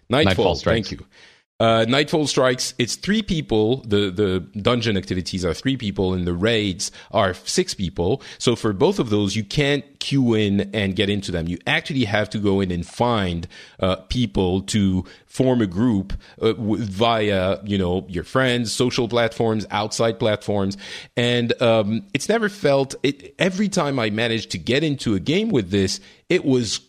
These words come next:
Speaker 1: great because you actually knew the people, you were discussing things a little bit, and it was usually, maybe not a hundred percent of the time, but usually it was great. And the challenges were so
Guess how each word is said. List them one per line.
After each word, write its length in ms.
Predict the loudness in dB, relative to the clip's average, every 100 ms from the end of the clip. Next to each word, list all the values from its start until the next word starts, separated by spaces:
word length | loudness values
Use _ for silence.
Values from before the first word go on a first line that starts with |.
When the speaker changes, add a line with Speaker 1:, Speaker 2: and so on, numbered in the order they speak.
| -12 -2
Speaker 1:
great 480 | 2 2 0 -8 -6
because 300 | 0 0 0
you 140 | -2 0
actually 400 | -4 -2 -2 0
knew 240 | 2 2
the 100 | 2
people, 320 | 0 -2 0 0
you 140 | 0
were 100 | -2
discussing 480 | -2 0 0 0 -2
things 240 | -2 0
a 80 | 2
little 200 | 2 2
bit, 300 | 2 2 0
and 140 | -4 -4 -12 -4
it 100 | 2
was 280 | 2 0 -10 _ _ -2
usually, 680 | 2 2 2 0 0 0 -2
maybe 300 | -2 0 0
not 200 | 0 -2
a 60 |
hundred 320 | -2 -2 -4 -4
percent 420 | -4 -2 -2 -2
of 100 | -4
the 80 | -4
time, 180 | -2
but 160 | -4 -2
usually 280 | -2 -2 -4
it 80 | -4
was 160 | -6
great. 340 | -4 -6 -6 -6
And 240 | -2 0 2
the 240 | 0 -2 -8 -20 -8
challenges 760 | -2 0 2 0 0 0 0 -2
were 160 | -4
so 560 | -2 -2 2 4 4